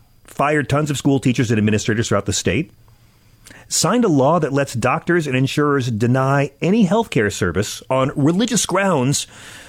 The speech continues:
which could let providers turn away gay people or people with disabilities or single moms 'cause you pretend your religion tells you to do that. He signed bills to expand his authority to ship migrants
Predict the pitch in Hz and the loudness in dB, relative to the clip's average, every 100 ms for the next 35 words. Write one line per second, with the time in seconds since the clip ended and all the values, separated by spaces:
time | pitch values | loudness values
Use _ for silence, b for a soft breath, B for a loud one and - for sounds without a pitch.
0 | B 165 160 - - - 190 180 190 185 | B -2 -2 -2 -4 -2 0 0 0 0
1 | 165 180 165 - 175 156 147 120 139 135 | 0 0 0 0 0 2 0 2 0 2
2 | 139 143 123 131 135 131 131 - 123 123 | 2 2 0 0 0 0 -2 -2 0 2
3 | 120 107 95 143 139 120 110 113 117 - | 2 0 0 0 0 0 2 2 0 -2
4 | 120 107 98 - 139 127 110 113 110 113 | -2 0 -2 -2 0 2 2 0 0 2
5 | 113 107 101 101 92 95 87 98 82 - | 2 0 2 0 2 0 2 0 0 -4
6 | B B - 180 - 196 196 214 196 170 | B B -2 0 0 2 2 2 2 0
7 | 156 - 175 185 139 180 165 175 180 175 | -2 -2 0 2 2 2 0 0 0 2
8 | 160 - 135 117 135 180 143 139 | 0 0 0 2 2 2 0 -2